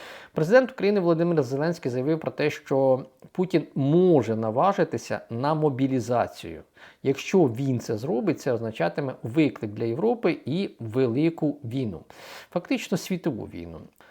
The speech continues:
Причиною, з якої все-таки Путін може наважитися на мобілізацію,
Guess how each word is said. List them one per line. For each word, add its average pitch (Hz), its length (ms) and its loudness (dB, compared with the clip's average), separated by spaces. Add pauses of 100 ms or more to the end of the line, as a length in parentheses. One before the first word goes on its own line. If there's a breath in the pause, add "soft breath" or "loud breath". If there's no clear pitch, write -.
(220 soft breath)
Причиною, 240 720 0
з 139 160 -2
якої 220 500 2
все-таки 190 420 0
Путін 175 320 -2
може 151 480 4
наважитися 156 680 0
на 139 160 0
мобілізацію, 139 920 -2